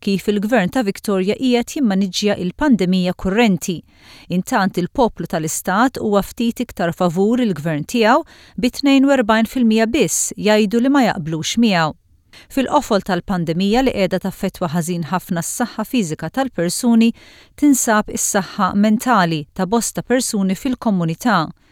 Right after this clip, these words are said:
Wieħed minn kull ħames persuni f'Victoria li jipparteċipaw fl-istħarriġ jgħidu li jsibuha diffiċli jixtru dak kollu li għandhom bżonn mill-ħanut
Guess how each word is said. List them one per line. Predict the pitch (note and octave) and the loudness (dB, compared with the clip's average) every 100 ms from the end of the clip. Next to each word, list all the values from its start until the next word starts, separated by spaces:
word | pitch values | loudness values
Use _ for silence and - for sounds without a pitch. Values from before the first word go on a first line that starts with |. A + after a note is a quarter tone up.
| _ _ _ _ _ _ - | _ _ _ _ _ _ -4
Wieħed | G#3 C4 C4 A#3 | 2 2 2 0
minn | A3 | 0
kull | A3 G3 | 0 0
ħames | G#3+ F#3+ | 0 -2
persuni | - F#3 F3 A3+ G3+ G3+ | -2 -2 -2 0 2 0
f'Victoria | D#3 E3+ - G#3 G#3 B3+ | 0 -6 -2 0 2 2
li | A3 | 0
jipparteċipaw | A3+ - A#3 - - - F3+ | -2 -2 -4 -4 -8 -4 -4
fl-istħarriġ | - F3+ - D#3+ E3+ A3 - - - - - - | -4 -10 -6 -4 -2 -2 -4 -10 -12 -20 -16 -2
jgħidu | B3 B3 A#3+ C#4 | 2 2 2 0
li | |
jsibuha | C4+ - G3+ G#3+ G3+ | 0 -2 0 2 2
diffiċli | G#3 - B3 F#3+ - F3 D#3+ E3+ G3+ | -2 -2 -2 -2 -4 -4 -6 -4 -2
jixtru | B3 - C4+ | -2 -2 -2
dak | G#3 - | -2 -2
kollu | - B3 G#3 | 2 2 4
li | F3+ B3+ | 2 4
għandhom | G3+ E3+ E3+ | 4 2 -2
bżonn | D3+ A3 A3 | 0 2 4
mill-ħanut | A3+ E3 G3+ F3+ D#3+ - | 2 0 -2 -2 -2 -8